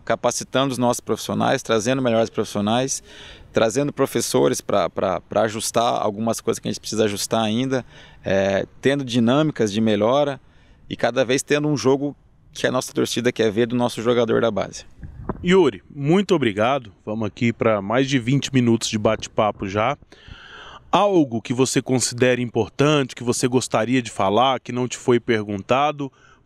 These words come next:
Speaker 2: pode ficar à vontade, o microfone da Band News Goiânia, você sabe, tá sempre aberto pra você.
Speaker 1: É, eu queria agradecer principalmente o, o, o presidente por ter me dado essa oportunidade de voltar ao Vila Nova,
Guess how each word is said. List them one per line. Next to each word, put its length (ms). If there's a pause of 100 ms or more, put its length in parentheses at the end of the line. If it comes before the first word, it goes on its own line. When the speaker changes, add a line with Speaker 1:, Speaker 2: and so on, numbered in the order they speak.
Speaker 2:
pode 260
ficar 260
à 60
vontade, 540
o 20
microfone 540
da 100
Band 160
News 300
Goiânia, 260
você 100
sabe, 280
tá 160
sempre 280
aberto 320
pra 120
você. 260 (640)
Speaker 1:
É, 80
eu 60
queria 200
agradecer 600
principalmente 720
o, 240
o, 880
o 80
presidente 560
por 160
ter 120
me 80
dado 200
essa 160
oportunidade 720
de 80
voltar 260
ao 80
Vila 220
Nova, 340